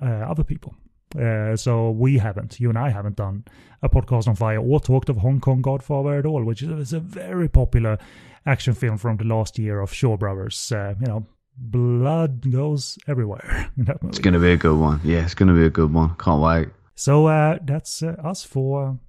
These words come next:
Speaker 1: this director's series on Mabel Cheung and, uh, Alex, uh, Law. So for all your Podcast on Fire Network needs, including the back catalog for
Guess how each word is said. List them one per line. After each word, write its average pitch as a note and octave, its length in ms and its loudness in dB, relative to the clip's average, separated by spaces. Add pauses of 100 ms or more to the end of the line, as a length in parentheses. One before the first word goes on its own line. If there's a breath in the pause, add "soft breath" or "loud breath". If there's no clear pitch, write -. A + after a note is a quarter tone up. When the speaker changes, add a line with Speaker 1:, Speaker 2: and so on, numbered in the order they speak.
(120)
Speaker 1:
this C#3 200 -8
director's C3+ 400 -4
series D3+ 360 -4
on B2 400 2
Mabel A#2+ 180 0
Cheung A#2+ 340 0
and, A2+ 380 -2
uh, A2 400 -2 (140)
Alex, G#2+ 520 -4
uh, A2+ 120 -2
Law. A#2 500 -2
So C3 220 -4
for G#2 180 -2
all G2+ 120 -2
your G#2 100 -2
Podcast B2+ 400 2
on G#2+ 80 2
Fire A2 180 2
Network G#2+ 400 0
needs, D3+ 300 0
including G#2 340 0
the G2 80 0
back G2+ 220 -2
catalog B2 480 0
for B2+ 680 0